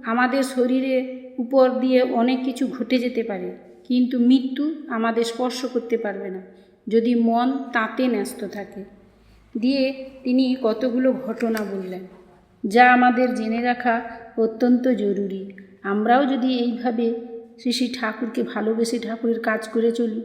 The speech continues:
তাহলে আমাদের জীবনেও এইভাবে বিপদ থেকে আমরা নানাভাবে উদ্ধার পেতে পারি এবং মৃত্যুকেও জয় করতে পারি। তিনি বলছেন, উত্তরবঙ্গে বক্সিরহাট বাজারে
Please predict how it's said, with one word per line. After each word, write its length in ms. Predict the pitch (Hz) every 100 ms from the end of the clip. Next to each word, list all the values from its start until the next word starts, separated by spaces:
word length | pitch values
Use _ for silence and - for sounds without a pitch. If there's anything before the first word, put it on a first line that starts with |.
| - - -
তাহলে 300 | 214 202 220
আমাদের 500 | 214 214 214 220 208
জীবনেও 500 | 214 220 226 240 233 233 - - -
এইভাবে 420 | 214 208 214 214
বিপদ 420 | 190 214 214 233 226
থেকে 220 | 240 226
আমরা 280 | 220 208 208 208 - - -
নানাভাবে 540 | 208 214 240 240 220
উদ্ধার 380 | 214 208 - 220 220
পেতে 260 | 208 -
পারি 280 | 208 202 214 226 - - -
এবং 340 | 208 214 202
মৃত্যুকেও 840 | 214 214 214 247 240 214 233 - - - - 185
জয় 260 | 202 202
করতে 360 | 202 302 - 202
পারি। 300 | 190 185 190 - - _ _ _ _
তিনি 220 | 254 262
বলছেন, 580 | 247 262 254 269 247 240 262 - - - - _ 269
উত্তরবঙ্গে 760 | 277 262 320 311 311 302 311
বক্সিরহাট 760 | 254 262 - - 302 269 302 262
বাজারে 580 | 269 269 294 269 302